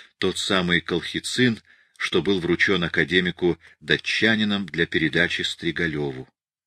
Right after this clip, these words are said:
«Правильно», — подумал он, — «я и есть Стригалёв». Положив не без удовлетворения этот неожиданный подарок в карман полушубка и как бы случайно поймав в себе туманный вопрос,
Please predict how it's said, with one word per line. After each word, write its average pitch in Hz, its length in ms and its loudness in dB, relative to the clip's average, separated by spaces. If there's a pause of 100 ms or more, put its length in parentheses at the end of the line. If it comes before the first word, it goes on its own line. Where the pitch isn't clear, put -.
(1300)
«Правильно», — 82 680 2 (200)
подумал 76 460 -4
он, — 71 200 -6 (360)
«я 73 360 2
и - 180 -8
есть 107 720 0
Стригалёв». - 800 -6 (1900)
Положив 123 500 6
не 104 140 2
без 92 300 0
удовлетворения 95 800 4
этот 98 320 -2
неожиданный 90 580 2
подарок 85 480 0
в - 80 -18
карман 87 380 0
полушубка 123 720 0 (300)
и - 80 2
как 110 200 4
бы 113 80 0
случайно 117 540 4
поймав 113 540 4
в - 80 -6
себе 87 320 2
туманный 92 420 0
вопрос, 90 480 2